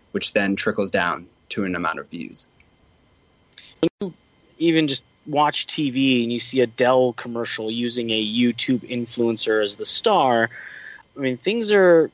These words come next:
Speaker 2: kind of moving in. Now, where do you see influencer marketing going? Is it going from a, "That'd be nice to have for our campaign,"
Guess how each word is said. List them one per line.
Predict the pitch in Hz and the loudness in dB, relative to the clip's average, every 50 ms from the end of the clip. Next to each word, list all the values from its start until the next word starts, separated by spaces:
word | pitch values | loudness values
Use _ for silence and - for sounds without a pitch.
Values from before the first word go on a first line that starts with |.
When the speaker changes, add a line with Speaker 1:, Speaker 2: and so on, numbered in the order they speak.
| _ _ _ _ | _ _ _ _
Speaker 2:
kind | - 156 156 147 | -6 -4 -2 0
of | 147 | 2
moving | 156 160 165 156 147 147 143 | 4 4 4 4 4 2 2
in. | 139 135 135 131 - _ _ | 2 0 0 -2 -4 _ _
Now, | - 117 | -4 -4
where | 117 - - 131 151 196 233 | -2 -4 -2 2 2 2 2
do | 220 214 | 2 -2
you | 160 139 135 139 151 165 175 180 180 | -4 -6 -6 -4 -2 0 0 0 0
see | - - - 135 123 120 98 | 0 0 0 0 0 -2 -2
influencer | 131 131 123 - 135 131 127 120 - 127 117 | -4 -6 -6 -6 -6 -4 -4 -2 -2 -2 -2
marketing | 117 117 117 117 - 117 113 113 113 | 0 -2 -2 -2 -2 -4 -4 -4 0
going? | 110 127 143 147 120 104 101 101 | 0 2 2 2 2 0 -2 -4
Is | 110 113 110 | -4 -2 0
it | 123 117 - - | 0 0 0 0
going | 123 123 123 123 120 117 | 0 2 2 2 0 -2
from | - - 123 120 120 | -4 -4 -4 -2 0
a, | 117 113 107 - - - - - - _ - | 0 0 0 -2 -4 -12 -20 -20 -12 _ 0
"That'd | 320 330 330 277 | 2 2 2 2
be | 285 302 | 2 0
nice | 233 202 220 247 277 262 - - | 0 0 0 0 0 0 -2 -4
to | - 156 | -4 -4
have | 147 143 139 123 127 123 123 123 131 131 | -4 -4 -2 0 0 0 0 0 -2 -4
for | - - 131 123 | -4 -2 0 2
our | 123 120 120 117 117 - _ - | 4 4 2 2 -2 -6 _ -10
campaign," | - 131 120 120 113 120 127 120 117 120 120 123 131 147 | -6 -4 -4 -4 -4 -4 -4 -2 0 0 0 0 -2 -4